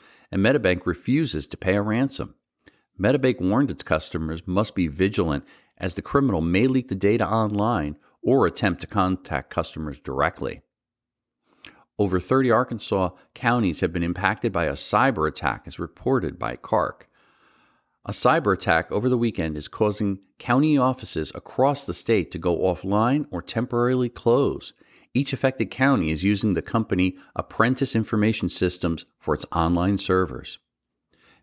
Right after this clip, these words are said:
Mississippi election websites were knocked out by a D dos attack. Several Mississippi states' websites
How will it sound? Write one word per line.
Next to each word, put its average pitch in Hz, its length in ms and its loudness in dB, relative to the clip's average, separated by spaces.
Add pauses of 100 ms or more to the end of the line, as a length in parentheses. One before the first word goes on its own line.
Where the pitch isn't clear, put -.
Mississippi 101 520 -2
election 101 420 2
websites 95 580 0 (340)
were 80 120 -6
knocked 107 440 0 (140)
out 104 380 0
by 80 140 0
a 80 100 -2
D 110 200 0
dos 78 300 0
attack. - 440 -10 (380)
Several 135 280 2
Mississippi 117 520 -4
states' 107 520 0
websites 87 580 -2